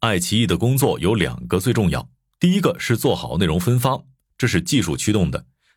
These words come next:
第二是广告的货币化能力以及其他I P衍生品的开发能力。事实上，以流量红利为特征的互联网上半场已经要结束了，下半场对于用户注意力的争夺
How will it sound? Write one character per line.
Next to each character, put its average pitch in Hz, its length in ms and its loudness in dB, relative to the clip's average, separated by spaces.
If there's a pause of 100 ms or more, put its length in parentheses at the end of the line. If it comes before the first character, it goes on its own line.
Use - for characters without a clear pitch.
第 156 80 2
二 143 220 -2
是 117 220 -2
广 67 320 -4
告 90 180 2
的 73 180 0
货 147 220 0
币 135 140 0
化 120 180 0
能 71 220 -4
力 135 180 0 (160)
以 85 80 0
及 92 220 0
其 - 180 -2
他 107 160 0
I 127 200 0
P 123 260 -2
衍 - 120 -2
生 160 220 0
品 - 240 -6
的 135 140 -4
开 135 200 -2
发 143 140 0
能 127 220 -6
力。 - 140 -8 (960)
事 - 160 0
实 85 80 4
上， 82 220 -2 (180)
以 95 200 2
流 95 160 2
量 117 160 0
红 90 180 0
利 110 100 2
为 92 140 0
特 110 160 0
征 110 140 0
的 101 60 2
互 104 120 -2
联 98 140 2
网 65 180 -2
上 131 180 0
半 92 160 0
场 76 260 -6
已 67 180 -8
经 117 160 0
要 80 160 0
结 69 160 -2
束 69 180 -4
了， - 120 -10 (280)
下 196 180 0
半 160 140 -2
场 69 220 -6
对 117 160 0
于 131 40 -2
用 143 160 0
户 135 160 0
注 143 200 2
意 143 40 2
力 135 120 2
的 - 100 0
争 156 180 2
夺 85 280 0